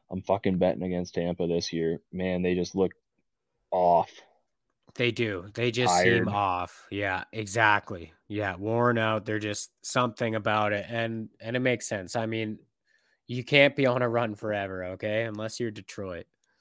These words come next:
Speaker 1: Right, and even then, that didn't end well. They're still
Speaker 2: No,
Speaker 1: like,
Speaker 2: they
Speaker 1: "Fuck,
Speaker 2: haven't
Speaker 1: can we get back in the playoffs?" We're like,
Speaker 2: they haven't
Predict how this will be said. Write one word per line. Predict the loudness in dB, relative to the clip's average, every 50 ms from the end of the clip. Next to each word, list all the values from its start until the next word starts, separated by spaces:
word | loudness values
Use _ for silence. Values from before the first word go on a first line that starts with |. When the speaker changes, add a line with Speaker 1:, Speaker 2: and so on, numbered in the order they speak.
| _ _ _ _ _ _ _ _ _ _ _ _
Speaker 1:
Right, | -2 2 4 4 4 4 2 -2
and | 0 2 4
even | 4 4 4 4 4
then, | 6 6 4 4 4
that | 2 2 4 4
didn't | 2 2 2 -2
end | -4 -2 0
well. | 0 2 2 2 0 -2 _ _ _ _ _ _ _ _ _ _ _ -12 -4
They're | -2 -2
still | -2 0 2 2 2 4
Speaker 2:
No, |
Speaker 1:
like, | 4 4 4 2 0
Speaker 2:
they | 4
Speaker 1:
"Fuck, | 6 8 8 8
Speaker 2:
haven't | 8 6 6
Speaker 1:
can | 6
we | 4 4
get | 6 4 4 4
back | 6 4 4 6 4 4
in | 4 4
the | 2
playoffs?" | 4 6 6 8 8 8 6 6 4 0 -4 -8 -8
We're | -4
like, | -2
Speaker 2:
they | 0
haven't | 4